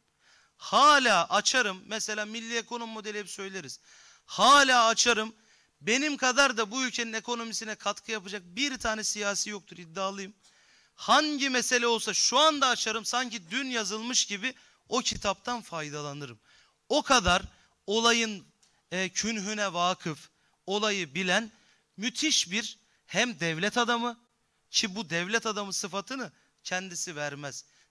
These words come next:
Devletin büyükleri vermiştir. Hem öyle bir devlet adamı hem de öyle bir siyasi kimlikti. İşte ben de o devletin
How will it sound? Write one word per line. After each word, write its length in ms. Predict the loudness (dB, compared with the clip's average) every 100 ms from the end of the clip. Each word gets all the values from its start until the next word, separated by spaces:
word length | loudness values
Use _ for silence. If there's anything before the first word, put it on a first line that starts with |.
| _
Devletin 540 | -8 -4 -4 -6 -8
büyükleri 500 | -8 -10 -8 -8 -4
vermiştir. 640 | -2 -2 -4 -8 -8 -14 -20 _ _ _
Hem 180 | 0 2 2
öyle 340 | 2 2 -2
bir 260 | -2 -4 -2
devlet 380 | -2 2 2 2
adamı 420 | 0 0 0 -4 -6 _ _ _ _
hem 300 | 2 2 2
de 80 | -2
öyle 380 | 0 0 0 0
bir 220 | -4 -6 _ -10
siyasi 640 | -6 -2 0 0 -4 -8
kimlikti. 640 | -8 -8 -10 -12 _ -20 -20 _ _
İşte 260 | -6 -4 2
ben 220 | 2 4
de 40 | 0
o 220 | 0 2
devletin 640 | 0 2 -2 -2 -6 -8